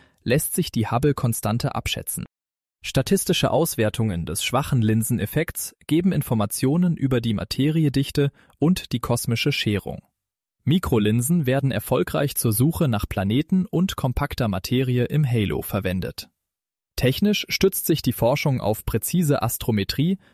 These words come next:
und großflächige Himmelsdurchmusterungen. Satelliten wie Hipparcos und Gaia verbessern die Positionsmessung.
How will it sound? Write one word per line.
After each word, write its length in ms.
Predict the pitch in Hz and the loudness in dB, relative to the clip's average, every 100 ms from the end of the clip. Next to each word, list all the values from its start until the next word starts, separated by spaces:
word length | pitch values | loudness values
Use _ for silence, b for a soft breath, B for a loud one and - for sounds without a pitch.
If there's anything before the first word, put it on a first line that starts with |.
| b - | b -4
und 200 | 120 - | -2 0
großflächige 720 | 113 165 - 131 127 127 120 | 0 0 0 -2 0 0 0
Himmelsdurchmusterungen. 1400 | 113 135 117 92 - 92 - 98 - 98 85 85 - _ _ _ _ _ _ _ | 4 4 4 0 -2 -4 -4 -4 -2 -4 -4 -6 -10 _ _ _ _ _ _ _
Satelliten 640 | - 123 127 151 202 156 113 | -2 2 4 2 4 2 2
wie 120 | 110 | 2
Hipparcos 720 | 104 - 127 165 - 62 - | 0 0 -2 0 -2 -2 -6
und 260 | - - | -8 -6
Gaia 460 | - 101 127 156 175 B B | -2 0 2 0 -2 B B
verbessern 520 | - 127 143 - 180 | -2 0 2 2 2
die 100 | 147 | 2
Positionsmessung. 1040 | 135 139 139 - 113 90 - - - - | 2 2 0 0 -2 -2 -4 -6 -6 -10